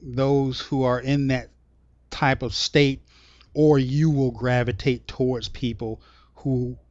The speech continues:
share a similar state of being that you're in at that point.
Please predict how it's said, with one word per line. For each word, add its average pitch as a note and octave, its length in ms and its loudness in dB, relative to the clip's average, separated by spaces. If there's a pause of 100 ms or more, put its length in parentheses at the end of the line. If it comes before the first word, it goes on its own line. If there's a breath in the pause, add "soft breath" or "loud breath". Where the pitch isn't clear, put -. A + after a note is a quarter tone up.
share B2+ 720 0
a A#2+ 140 -2
similar A#2+ 720 -2 (380 soft breath)
state C3 340 2
of A#2 160 -2
being A#2+ 280 -2
that A#2 220 -4
you're A#2 100 -8
in A#2 140 -4
at A2 120 -8
that A2 200 -8
point. B2+ 360 -6